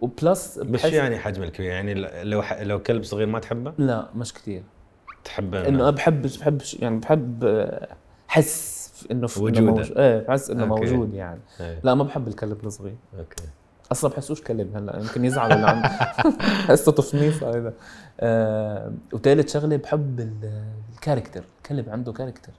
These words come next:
Speaker 2: شخصية.
Speaker 1: إيه، الكلب عنده شخصية. بحس الكلب عنده
Speaker 2: أوكي.
Speaker 1: شخصية يعني. وبيزعل وبينبسط وبدك تراضيه وهيك، وبتعلمه وما بيتعلم.
Speaker 2: إيه.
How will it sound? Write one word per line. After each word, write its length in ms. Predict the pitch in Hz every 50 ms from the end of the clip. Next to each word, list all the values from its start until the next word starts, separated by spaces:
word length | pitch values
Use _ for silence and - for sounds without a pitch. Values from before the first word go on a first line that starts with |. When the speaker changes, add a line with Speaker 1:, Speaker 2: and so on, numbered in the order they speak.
| _ _ _ _ - - _ _ _ _ - 76
Speaker 2:
شخصية. 520 | - - - 87 - - - - 76 80 113
Speaker 1:
إيه، 240 | 131 135 127 113 107
الكلب 340 | 104 - - 123 127 120
عنده 180 | 117 107 127 120
شخصية. 580 | - - - - - 127 127 120 107 95 85 - - - - - -
بحس 260 | - 131 135 - -
الكلب 240 | - 127 123 127 117
عنده 40 | 113
Speaker 2:
أوكي. 120 | 117 110
Speaker 1:
شخصية 240 | - - - 120 110
يعني. 180 | 101 98 101 - - - - - - -
وبيزعل 580 | 113 117 123 127 131 127 135 113 120 117 113 113
وبينبسط 680 | 107 104 107 107 107 107 107 117 135 - 135 123 -
وبدك 280 | 113 98 104 104 104 -
تراضيه 600 | - - 110 107 107 113 120 123 123 123 120 113
وهيك، 400 | 110 107 110 120 120 120 117 113
وبتعلمه 800 | 101 101 98 101 - - 104 104 123 131 127 123 120 117 113 110
وما 160 | 110 107 107 110
بيتعلم. 500 | 123 113 95 - 98 107 123 127 120 113
Speaker 2:
إيه. 420 | 117 113 110 73 78 82 78